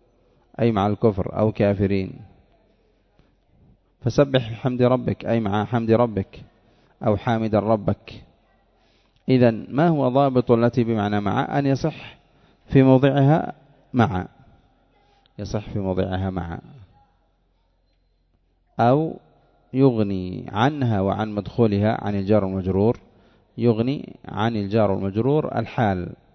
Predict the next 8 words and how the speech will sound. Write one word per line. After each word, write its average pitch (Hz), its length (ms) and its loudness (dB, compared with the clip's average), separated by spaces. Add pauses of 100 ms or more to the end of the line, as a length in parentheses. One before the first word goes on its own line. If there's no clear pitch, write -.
(840)
"وقد 113 320 0
دخلوا 123 540 0
بالكفر"، 120 600 -2
"وقد 101 300 -4
دخلوا 98 320 0
كافرين"، 104 800 0 (760)
أغنى 104 240 -2
الحال. 98 400 -4